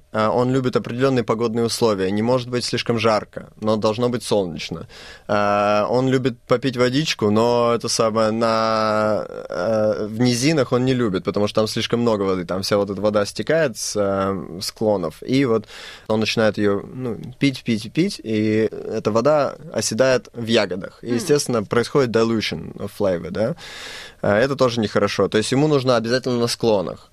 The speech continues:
Speaker 1: Ему солнце нужно только полдня а не весь день. То есть, ну, очень много элементов, да. Потом по выжимке. Пресс нужно, когда прессуешь, э, пино нуар, его нужно очень gently вот так прессовать. То есть,
Speaker 2: Мгм.
Speaker 1: э, чтобы н-, не выжать, потому что он такой мягкий,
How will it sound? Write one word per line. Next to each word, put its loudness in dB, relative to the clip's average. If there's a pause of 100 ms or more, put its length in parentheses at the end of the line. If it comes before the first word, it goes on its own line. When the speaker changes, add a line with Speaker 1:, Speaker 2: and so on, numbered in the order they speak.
Speaker 1:
Ему 4
солнце 2
нужно 4 (100)
только 2
полдня 2
а 2
не 2
весь 0
день. -4
То -2
есть, 2
ну, 4
очень 2
много 4
элементов, 0
да. 2 (400)
Потом 2
по 2
выжимке. -2
Пресс 2
нужно, 2
когда 2
прессуешь, 0
э, 0
пино 4
нуар, 4
его 2
нужно 2
очень 2
gently 0
вот 0
так -4
прессовать. -2
То -8
есть, -6
Speaker 2:
Мгм. -2
Speaker 1:
э, -4
чтобы 2 (460)
н-, 2
не 4
выжать, 0
потому 0
что 2
он 0
такой 0
мягкий, 0